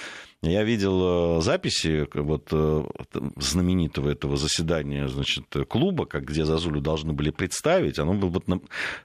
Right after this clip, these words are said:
действительно, знаешь, такая военная операция. Там вокруг просто обложили эти, э, фанаты, там чуть ли не штурмовали это здание. В, в итоге Зазулю,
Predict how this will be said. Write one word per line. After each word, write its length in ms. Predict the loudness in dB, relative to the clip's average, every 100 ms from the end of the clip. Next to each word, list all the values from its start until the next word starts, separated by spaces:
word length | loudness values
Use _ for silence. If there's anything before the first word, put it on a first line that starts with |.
| -20
действительно, 540 | -6 -4 0 0 2
знаешь, 180 | 2 0
такая 200 | -2 -4
военная 500 | -2 0 0 2 2
операция. 680 | 2 2 0 0 -4 -8 -10
Там 180 | -4 -2
вокруг 460 | 0 -2 -2 -4 -2
просто 300 | 0 0 0
обложили 540 | 0 0 0 -2 -2 -2
эти, 200 | -2 -10 -10 -14 -18 -18 -2
э, 160 | -2
фанаты, 1080 | 0 -2 0 0 0 2 2 2 2 2 0
там 300 | 0 0 -2
чуть 300 | -2 -4 -2 2
ли 80 |
не 340 | 4 4 4 2
штурмовали 800 | 0 0 2 2 2 0 0 -2
это 200 | 0 -2
здание. 520 | 2 2 2 2 2
В, 80 | 0
в 240 | -2 -2
итоге 260 | -2 0 2
Зазулю, 460 | 2 2 0 0